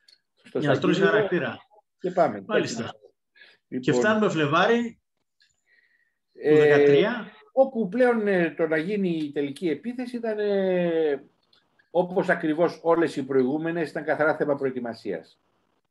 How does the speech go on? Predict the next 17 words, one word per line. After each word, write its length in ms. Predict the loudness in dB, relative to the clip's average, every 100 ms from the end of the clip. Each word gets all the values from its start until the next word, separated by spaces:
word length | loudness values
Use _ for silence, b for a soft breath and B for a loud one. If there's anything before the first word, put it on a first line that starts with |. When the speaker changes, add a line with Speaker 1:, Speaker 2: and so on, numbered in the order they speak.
| _ _ -10
Speaker 1:
Με 80 | -8
το 60 |
Speaker 2:
Σωστό. 160 | -6 -6
Speaker 1:
που 60 | -6
είπες 200 | -4 -2
ότι 200 | -2 -4
γίνεται, 500 | -6 -4 -4 -4 -4
τελείωσε. 460 | -2 -2 -2 -2
Δηλαδή, 260 | -2 -2 0
αν 60 | 0
καταλάβεις, 540 | 0 2 2 0 -6
ακόμη 340 | -8 -4 -6 -2
και 100 | -4
αν 80 |
δεν 140 | -4 -6
είχε 200 | -6 -6
γίνει 560 | -6 -6 -6 -8 -10